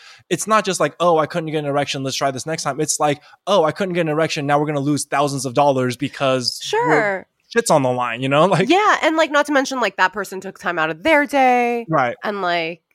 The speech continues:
Speaker 2: all of that. Like, I, I can't, oh my God, I always say if I were a dude, like, there's no fucking way I could do porn because, like, I'm already
Speaker 1: <laughs>
Speaker 2: kind of,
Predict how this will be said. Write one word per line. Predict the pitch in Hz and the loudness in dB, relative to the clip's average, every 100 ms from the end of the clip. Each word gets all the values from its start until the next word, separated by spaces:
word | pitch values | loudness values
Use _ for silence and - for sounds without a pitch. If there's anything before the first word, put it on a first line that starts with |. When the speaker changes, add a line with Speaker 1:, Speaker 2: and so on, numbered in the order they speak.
| _ _ - - - | _ _ -20 -20 -8
Speaker 2:
all | 185 202 196 | 2 2 2
of | 170 | 2
that. | 214 170 165 | 4 4 2
Like, | 175 - | -4 0
I, | 190 - | -2 0
I | 180 | -2
can't, | 311 370 - | -2 -6 -8
oh | 226 208 202 | -18 -14 -8
my | 180 | 0
God, | 185 180 | 2 2
I | 180 - | 0 -4
always | 214 269 262 | -4 -4 -4
say | 208 208 | -2 -2
if | 196 - | -4 -2
I | 147 | -2
were | 180 285 320 | -2 -4 -6
a | |
dude, | 165 170 165 185 | -8 -8 -6 -6
like, | 175 175 - | -6 -8 -6
there's | 185 180 | -8 -8
no | 190 185 214 240 | -12 -2 2 2
fucking | 233 _ 185 - 180 170 | 2 _ -2 -2 -8 -6
way | 151 160 165 | -4 -2 -4
I | - | -6
could | 156 156 | -10 -16
do | 156 | -16
porn | 147 - 147 135 147 | -18 -12 -12 -10 -12
because, | 165 190 165 | -8 -8 -4
like, | 190 - | -4 -2
I'm | 196 202 | -2 0
already | 185 190 - | 0 0 -2
Speaker 1:
<laughs> | 190 | -8
Speaker 2:
kind | 180 165 180 | -6 -6 -4
of, | 180 160 | -4 -6